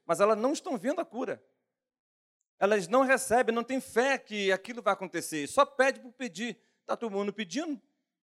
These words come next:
né? Pede pai, mãe, filho, também sou da família, também vou pedir. <laughs> Mas,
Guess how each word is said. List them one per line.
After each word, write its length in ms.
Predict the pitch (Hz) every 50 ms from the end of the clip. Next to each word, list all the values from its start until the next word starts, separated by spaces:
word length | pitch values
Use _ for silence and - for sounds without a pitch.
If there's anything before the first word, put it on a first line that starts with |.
| _ _ _
né? 260 | - 185 202 190 180 _ _ _ _ _
Pede 240 | - 165 165 143 147
pai, 320 | - - 165 175 185 175
mãe, 220 | 156 156 160 160 151
filho, 280 | - - 180 190 180
também 260 | 180 - 156 156 156
sou 100 | 143 160
da 120 | 151 151 151
família, 380 | - 170 160 160 175 190 202
também 220 | 196 208 214 214 220
vou 120 | 196 196
pedir. 400 | 190 165 151 135 135 147 131 - 139 131 120 131 131 127 - - 170 175 180 175 170 165 196 185 - - 170 - - 185 190 - - 349 349 349 - _ _ _ 285 294 277 254 240 - _ _ _ _ _ _ _ _ _ _ _ _ _ _ _ _ _ _ _ _ _ _ -
<laughs> 1000 | 196 156 - - - - 147 - 170 165 151 143 165 165 156 - - - - - _ _ _ _ _ _ _ _ _ _ _ _ _ _ _ _
Mas, 680 | - 151 165 175 180 185 196 208 214 214 - - -